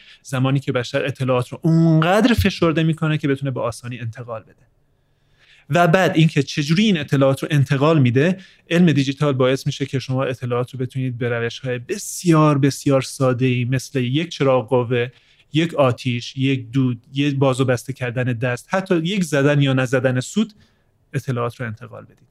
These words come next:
در دنیای آنالوگ انتقال دادن اطلاعات به این شیوه بسیار سخته، چون مثلاً وقتی که شما صداتون به کسی نرسه یا اون شخص نتونه دست شما رو ببینه که اشاره‌های شما رو متوجه بشه،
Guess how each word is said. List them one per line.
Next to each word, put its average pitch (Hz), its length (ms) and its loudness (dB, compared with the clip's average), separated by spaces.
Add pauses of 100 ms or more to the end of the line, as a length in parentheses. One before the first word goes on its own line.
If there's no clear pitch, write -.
(340)
در 151 140 2
دنیای 156 420 2
آنالوگ 143 460 2
انتقال 131 400 -2
دادن 131 260 0
اطلاعات 127 480 -4
به 127 80 -8
این 127 100 -4
شیوه 131 280 -4
بسیار 139 440 -2
سخته، 135 480 -4
چون 131 180 -6
مثلاً 127 280 -6
وقتی 127 240 -6
که 123 120 -14
شما 127 280 -10 (300)
صداتون 165 600 2
به 117 100 -2
کسی 127 320 -6
نرسه 120 460 -6
یا 135 200 2
اون 147 180 0
شخص 143 340 -4
نتونه 147 300 -2
دست 151 340 -2
شما 127 260 -4
رو 123 120 -2
ببینه 123 320 -4
که 135 160 -8
اشاره‌های 123 480 -4
شما 127 220 -6
رو 123 80 -6
متوجه 123 380 -6
بشه، 175 300 -6